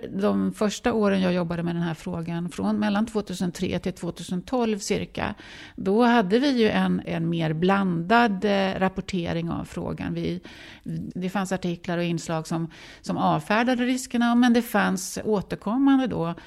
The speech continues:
artiklar och inslag som beskrev att det fanns risker och nya forskningsrön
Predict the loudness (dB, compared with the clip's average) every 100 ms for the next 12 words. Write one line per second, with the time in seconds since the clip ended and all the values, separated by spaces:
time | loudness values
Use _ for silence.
0 | -18 -6 -4 -2 -4 -2 -2 -2 0 -2
1 | -4 -8 -4 -2 0 -2 -4 -2 -2 -4
2 | -4 -4 -4 -6 -8 -8 -6 -4 -2 -2
3 | -4 -6 -8 -10 -10 -8 -8 -8